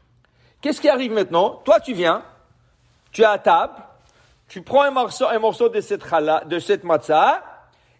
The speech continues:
à l'intérieur c'est cru, tu as une soupe, et tu mets un peu de la matzah dans la soupe, ça gonfle, hametz, sur la table, il y a de hametz. Tu mets un peu dans la salade cuite,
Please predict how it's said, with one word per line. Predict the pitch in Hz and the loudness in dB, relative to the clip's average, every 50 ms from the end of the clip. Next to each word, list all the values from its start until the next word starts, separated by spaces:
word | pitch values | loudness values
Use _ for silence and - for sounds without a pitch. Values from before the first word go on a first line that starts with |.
| _ - | _ -2
à | 165 185 | 0 2
l'intérieur | 208 277 320 330 - - 294 269 262 262 220 175 | 4 4 2 2 2 0 0 0 2 0 -2 -2
c'est | - 208 - | -2 -4 -4
cru, | - - 254 330 349 359 359 - - _ _ _ _ | -4 -2 0 0 0 0 -2 -6 -14 _ _ _ _
tu | - 240 | -2 0
as | 269 294 | 0 0
une | 294 277 | 0 -2
soupe, | 240 - - 339 381 415 - - - - - _ _ _ _ _ _ _ _ _ _ _ _ _ _ _ _ _ _ _ _ _ _ _ _ | -8 -4 0 2 2 2 2 -2 -8 -20 -20 _ _ _ _ _ _ _ _ _ _ _ _ _ _ _ _ _ _ _ _ _ _ _ _
et | - 285 330 349 339 330 294 262 208 190 - - - - _ - | 0 2 2 2 4 4 4 4 2 0 -4 -10 -16 -18 _ -4
tu | - 269 269 262 226 - 247 | -2 0 0 0 -2 -4 -4
mets | 269 302 311 294 269 | 0 2 2 2 2
un | 254 | 0
peu | - - - 294 294 285 262 247 208 151 123 - - - _ _ | -4 -8 -6 -4 -2 2 4 4 4 2 0 -8 -16 -20 _ _
de | - 175 | -2 -2
la | 226 | 0
matzah | 226 247 240 - 277 269 | 0 0 0 2 2 2
dans | 233 247 | 2 2
la | 226 202 180 | 2 0 0
soupe, | 170 - - 339 370 359 370 - - | 0 0 2 2 2 2 0 -4 -12
ça | - - - 247 240 | -10 -2 0 0 0
gonfle, | 202 - 320 359 359 339 - - - | 2 2 2 2 2 0 -8 -6 -4
hametz, | 247 277 277 302 302 - - - - - _ _ _ _ | -2 0 2 2 2 0 -2 -16 -20 -20 _ _ _ _
sur | - - - - - 392 359 349 | -20 -18 -10 -4 -2 -2 0 2
la | 349 339 | 2 2
table, | 330 - - 381 370 302 233 - | 2 2 2 2 2 2 0 0
il | |
y | 311 | 0
a | 285 | 0
de | 262 | 0
hametz. | 240 202 226 240 226 185 139 - - _ _ _ _ _ _ _ _ _ _ _ _ _ _ _ _ _ _ _ _ _ _ _ _ _ _ _ _ _ | 0 0 -2 -2 -4 -6 -10 -12 -18 _ _ _ _ _ _ _ _ _ _ _ _ _ _ _ _ _ _ _ _ _ _ _ _ _ _ _ _ _
Tu | - 254 302 | -6 -6 -2
mets | 330 339 330 320 | 0 0 0 0
un | 285 | 0
peu | - 330 330 311 | -2 -2 -2 0
dans | 302 302 | 2 2
la | 294 | 2
salade | 277 285 285 285 285 269 | 2 2 2 2 2 0
cuite, | 277 - 277 339 381 370 320 - - - | -2 -4 -2 0 0 0 -2 -4 -12 -20